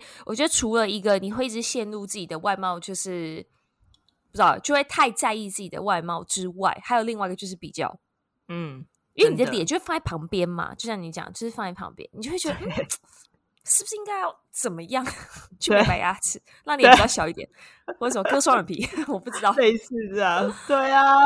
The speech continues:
Speaker 2: 真的是，所以我就看到这里就有点感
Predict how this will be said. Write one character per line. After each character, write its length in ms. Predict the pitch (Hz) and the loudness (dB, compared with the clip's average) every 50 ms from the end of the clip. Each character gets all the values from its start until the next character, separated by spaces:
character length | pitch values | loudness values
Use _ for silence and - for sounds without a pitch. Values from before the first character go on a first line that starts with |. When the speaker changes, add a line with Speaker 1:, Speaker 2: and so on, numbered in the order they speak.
| 294 285 - - 294 285 277 _ _ _ _ - - - _ _ _ _ | 6 4 -6 -14 -16 -16 -16 _ _ _ _ -20 -20 -20 _ _ _ _
Speaker 2:
真 280 | 320 214 196 208 196 | -4 -2 -2 -2 -4
的 60 | 196 196 | -6 -6
是， 380 | - 220 196 185 180 180 180 | -6 -6 -6 -6 -6 -8 -12
所 160 | 180 - 233 | -6 -4 -2
以 40 | 220 | -2
我 140 | 202 180 180 | -2 -2 -2
就 160 | 185 226 226 226 | -2 -4 -4 -4
看 260 | 226 - 285 269 226 | -6 -4 -4 -2 -2
到 100 | 226 220 | -2 -4
这 140 | 202 208 170 | -4 -4 -8
里 100 | 170 190 | -6 -6
就 60 | 214 | -4
有 100 | 185 180 | -4 -4
点 160 | 180 175 165 | -6 -6 -6
感 180 | - 185 139 | -6 -6 -8